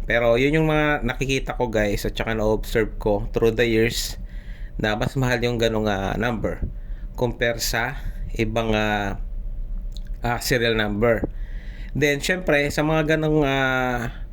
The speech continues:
mga solid serial number, guys, importante rin kasi yung kondisyon ng, ah, banknote, no? So, as much as possible, ang, ah, hinahanap ng mga collector is yung uncirculated condition.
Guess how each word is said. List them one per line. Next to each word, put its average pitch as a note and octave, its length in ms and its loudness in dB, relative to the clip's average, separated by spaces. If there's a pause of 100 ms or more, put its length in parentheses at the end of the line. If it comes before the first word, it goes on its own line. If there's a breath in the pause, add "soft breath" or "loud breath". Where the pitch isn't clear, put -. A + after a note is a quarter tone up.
(180)
mga A#2+ 160 0
solid C3+ 380 2
serial C3+ 260 2
number, D#3 320 2
guys, A#2 480 0
importante C#3 720 -2
rin C3+ 160 0
kasi B2+ 300 0
yung A#2+ 80 0
kondisyon A2 580 0
ng, G#2+ 160 0
ah, G#2 380 0 (640 loud breath)
banknote, A2 640 2
no? G#2+ 240 0 (460 loud breath)
So, A2+ 420 2
as - 160 -4
much F3 320 2
as D#3+ 160 0
possible, A#2+ 800 2 (640 loud breath)
ang, A#2+ 220 -2
ah, A#2+ 160 2
hinahanap B2 560 0
ng A#2 80 2
mga G#2+ 220 0 (100)
collector A2+ 400 0
is A#2+ 180 -2
yung A2+ 140 0
uncirculated A2 720 0
condition. G2 720 0